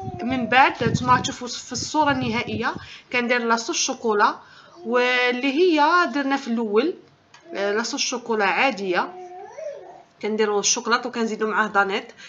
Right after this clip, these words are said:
كنديروه من الفوق، كيجي المذاق هائل. آه، كيبقى سائل من تحت منه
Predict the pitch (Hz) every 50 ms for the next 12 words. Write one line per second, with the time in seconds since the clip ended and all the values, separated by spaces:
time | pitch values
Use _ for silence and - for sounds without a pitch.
0 | - - - - 269 269 240 240 233 226 196 208 208 196 185 185 - - 226 240
1 | - - - - - - - - - - - 359 381 381 381 403 427 427 403 392
2 | 392 370 - - 254 226 233 247 240 233 226 226 226 226 220 - - 180 180 220
3 | 254 262 247 233 - - 269 349 427 453 - - - - - - - - - -
4 | 240 247 254 254 254 254 254 254 285 285 277 - 277 269 269 - 302 330 330 -
5 | - 330 403 480 480 - - 247 269 269 254 - 294 294 - - - 277 277 262
6 | 254 247 240 240 233 233 -